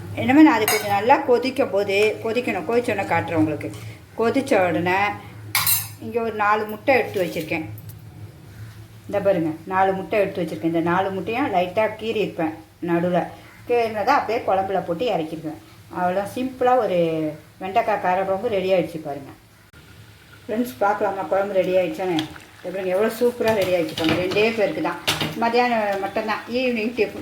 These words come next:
நைட்டுக்கு எங்களுக்கு வீட்ல டிஃபன் தான். எவ்வளோ சூப்பரா ஆயிடுச்சு பாருங்க குழம்பு, குழம்பு எவ்வளோ அழகா ஆயிடுச்சு பாருங்க. முட்டையும் போட்டு இனிமே ஊத்தி வச்சிட வேண்டியதான், ஏன்ட்ட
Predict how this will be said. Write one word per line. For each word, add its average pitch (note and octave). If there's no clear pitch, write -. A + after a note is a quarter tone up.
நைட்டுக்கு A#3+
எங்களுக்கு F#3
வீட்ல G#3
டிஃபன் F3+
தான். E3+
எவ்வளோ A#3
சூப்பரா B3+
ஆயிடுச்சு G#3
பாருங்க E3+
குழம்பு, D#3+
குழம்பு F3
எவ்வளோ G3
அழகா F#3
ஆயிடுச்சு D#3+
பாருங்க. D#3
முட்டையும் F#3
போட்டு C#4
இனிமே B3
ஊத்தி G#3
வச்சிட D#3+
வேண்டியதான், D#3
ஏன்ட்ட D#3